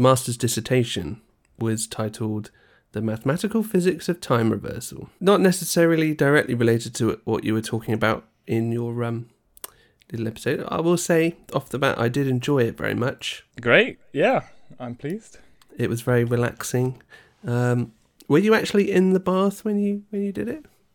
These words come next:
Speaker 2: Uh, I'll leave that up to the viewer's imagination and, uh, neither confirm nor deny.
Speaker 1: I think
Speaker 2: Um,
Speaker 1: most viewers would like to believe that you were in the bath.
Speaker 2: Yeah,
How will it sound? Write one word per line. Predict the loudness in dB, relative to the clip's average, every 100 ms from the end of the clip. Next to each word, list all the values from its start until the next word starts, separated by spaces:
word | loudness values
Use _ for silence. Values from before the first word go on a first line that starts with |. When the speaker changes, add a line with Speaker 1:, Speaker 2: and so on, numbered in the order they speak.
| _ _ _ _ _ _ 4
Speaker 2:
Uh, | 6 6 6 4 2
I'll | 2 2
leave | 2 0 0
that | 0 2
up | 0 -4 -8
to | -6 -2 -2 -2 -4
the | -2 -4
viewer's | -2 -4 -4 -4
imagination | -4 -4 -4 -4 -4 -8 -10 -12 -10
and, | -10 -10 -6
uh, | -6 -4
neither | -2 -2 -2
confirm | -6 -12 -8 -6 -4 -6 -8 -8
nor | -8 -8
deny. | -6 -6 -6 -6 -10 -16 -20 -20 _ _ _ _ _ _ _ _ _ -6
Speaker 1:
I | -4
think | -2 0
Speaker 2:
Um, | 2
Speaker 1:
most | 0 0
viewers | 0 0 0
would | -4
like | -4 -6
to | -6
believe | -6 -4 -4 -6
that | -8
you | -6
were | -6
in | -8
the |
bath. | -8 -10 -10 -12 -16 _ _ _ -12 -12 -12
Speaker 2:
Yeah, | -8 -6 -4